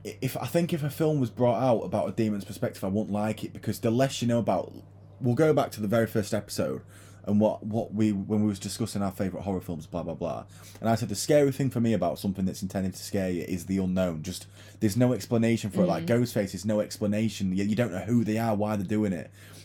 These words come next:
Speaker 1: And it's the same with demons, where if they started delving into it too much about, like,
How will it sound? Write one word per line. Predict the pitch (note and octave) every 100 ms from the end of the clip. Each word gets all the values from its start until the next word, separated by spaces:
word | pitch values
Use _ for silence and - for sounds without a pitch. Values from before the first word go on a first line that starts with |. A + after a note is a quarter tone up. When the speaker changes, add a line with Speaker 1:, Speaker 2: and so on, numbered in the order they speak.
| -
Speaker 1:
And | G#2
it's | F#2
the | -
same | C3
with | G#2+
demons, | F#2+ B2 A#2+ F#2+
where | G2
if | F#2+
they |
started | G2 C3 G#2+
delving | A2+ A#2+ A2
into | A2 A#2 F#2
it | -
too | A#2 G2+
much | G#2+ - -
about, | F2 F2 E2+ - - - - - - - - -
like, | B2 A2